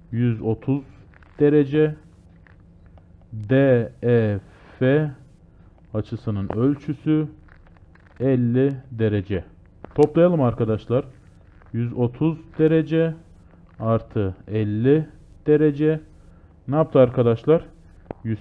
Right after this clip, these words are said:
seksen derece. Biz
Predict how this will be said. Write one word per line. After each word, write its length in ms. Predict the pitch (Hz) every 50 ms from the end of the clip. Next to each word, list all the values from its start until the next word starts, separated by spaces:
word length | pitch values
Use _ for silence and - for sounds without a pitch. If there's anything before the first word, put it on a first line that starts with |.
| -
seksen 460 | - 123 113 - - - 131 135 139 127
derece. 420 | 113 101 95 92 107 - 113 - - - - - - - - - - - - - - - _ _ _ - -
Biz 360 | 107 113 139 151 131 - -